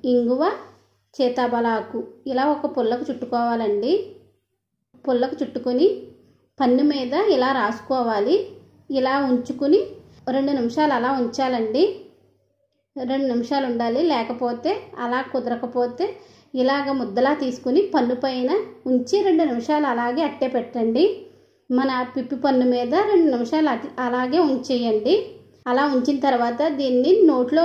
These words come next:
నీళ్ళు వేసుకుని కుక్కిలించి బయటికి ఊసేయాలి. ఒక విషయం చెప్పాలండి, కడుపుతున్న వాళ్ళు ఈ రెమెడీ చెయ్యకూడదండి. కడుపుతున్న వాళ్ళకి ఇది మంచిది కాదు.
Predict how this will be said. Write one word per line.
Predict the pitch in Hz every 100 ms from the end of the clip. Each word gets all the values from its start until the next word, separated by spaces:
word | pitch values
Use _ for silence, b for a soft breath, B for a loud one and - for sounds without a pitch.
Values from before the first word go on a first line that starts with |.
| 311
నీళ్ళు | 262 269 285
వేసుకుని | 269 320 330
కుక్కిలించి | 302 262 302 285 240
బయటికి | 220 262 311 269
ఊసేయాలి. | 247 254 240 233 220 285 403 - B B B B B _ 294
ఒక | 294 269
విషయం | 254 339 330
చెప్పాలండి, | 302 294 285 269 247 247 320 427 -
కడుపుతున్న | 285 247 240 320 302 294 294
వాళ్ళు | 285 269 277 403 330
ఈ | 302 285
రెమెడీ | 247 254 339
చెయ్యకూడదండి. | 285 247 262 285 269 247 233 233 359 302
కడుపుతున్న | 233 233 269 262 262
వాళ్ళకి | 254 294 359
ఇది | 349 269
మంచిది | 233 269 247 247
కాదు. | 220 208